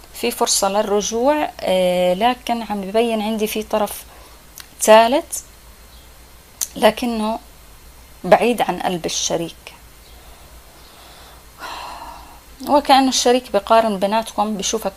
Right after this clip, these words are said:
انت اللي هو بحاجتك، مش الشخص الثاني، وكأنه لا،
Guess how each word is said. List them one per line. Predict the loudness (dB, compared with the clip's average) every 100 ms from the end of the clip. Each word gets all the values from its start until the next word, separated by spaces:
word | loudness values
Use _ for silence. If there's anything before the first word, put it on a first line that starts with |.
| -6
انت | -6 -4 0 2 2 -2 -6
اللي | -4 -4 -4 -4 -2 0 0 0
هو | 0 0
بحاجتك، | 0 0 0 -4 -8 -10 -8
مش | -6 -6 -6 -10 -18 -20 -20 -20 -20 -20 -20 -20 -20 -20 -20 -20 -20 -20 -20 -18 -8
الشخص | -6 -4 -4 -6
الثاني، | -6 -12 -2 0 0 -2 -4 -4
وكأنه | -4 -4 -4 -2
لا، | 2 2 2